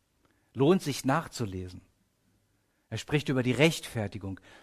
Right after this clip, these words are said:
gerecht aus Glauben. Er spricht über die Taufe, in den Tod hineingetauft zu sein und neues Leben in Christus zu bekommen.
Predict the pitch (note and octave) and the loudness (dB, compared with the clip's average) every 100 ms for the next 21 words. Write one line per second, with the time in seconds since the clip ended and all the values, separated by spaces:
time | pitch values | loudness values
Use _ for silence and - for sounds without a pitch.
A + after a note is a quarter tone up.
0 | _ C3+ B2 D#3 F#3+ - - D3 D3 - | _ -2 6 6 6 2 -4 -2 -2 -2
1 | C#3+ D3 F3 F#3+ A#2 F#2 - _ _ _ | -2 0 2 0 -2 -6 -12 _ _ _
2 | _ _ _ _ _ _ - - - _ | _ _ _ _ _ _ -20 -20 -20 _
3 | D#3 - - F#3 G#3+ - - - - _ | 2 2 4 6 6 0 -8 -12 -14 _
4 | _ - D#3+ D3+ C#3 - F3 A#3+ G#3+ D3+ | _ 2 6 6 4 4 6 6 6 2
5 | G2 F2+ _ _ _ _ _ _ D3+ D#3+ | 0 -4 _ _ _ _ _ _ 4 4
6 | - G#3 C4 - F#3+ G3+ B3+ G#3+ - C#3 | 4 6 6 6 6 8 8 8 6 2
7 | C#3+ C3 - C#3+ D3+ F3 D#3+ A3 - _ | 0 0 -4 0 2 4 4 0 -4 _
8 | _ _ - - D#3+ E3+ F3+ A#3+ A3+ - | _ _ -20 0 2 6 4 6 6 4
9 | F#3 G#3+ B3+ G#3 E3+ - A3+ - F#3 - | 6 8 8 6 2 4 4 4 -2 0
10 | G3 E3 - G#3 G3 A2+ F#2+ | 2 2 2 2 2 0 -4